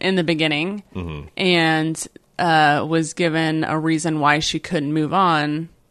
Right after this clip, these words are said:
Speaker 1: so that, you know,
Speaker 2: Mm-hmm.
Speaker 1: carefully dispensed of her character. You know, and Kathy Butts, her loyal sidekick, now has a new thing to do, so.
Speaker 2: Right.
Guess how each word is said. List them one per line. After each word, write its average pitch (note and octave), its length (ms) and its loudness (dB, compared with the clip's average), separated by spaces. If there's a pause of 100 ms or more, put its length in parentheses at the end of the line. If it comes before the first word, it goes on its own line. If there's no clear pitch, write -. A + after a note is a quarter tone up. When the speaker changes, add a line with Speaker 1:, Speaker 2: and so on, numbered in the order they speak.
(140)
Speaker 1:
so C#3+ 540 -2
that, C#3 440 0
you - 120 -6
know, B2+ 140 -2 (520)
Speaker 2:
Mm-hmm. - 140 -16
Speaker 1:
carefully C#3+ 420 -4
dispensed D3 460 -6
of C#3 60 -8
her C#3 100 -6
character. C#3 580 -6 (520)
You A#3+ 120 0
know, F#3 200 6
and F3 500 0 (240)
Kathy D#3+ 320 0
Butts, F#3 560 2
her D#3 420 0
loyal D3+ 300 0
sidekick, F3 520 0
now C#3+ 200 0
has C#3 140 -4
a C#3+ 40 -2
new C#3 140 -2
thing C#3 220 -6
to C3+ 80 -8
do, C#3 260 -6
so. C#3+ 580 -4
Speaker 2:
Right. E2 320 0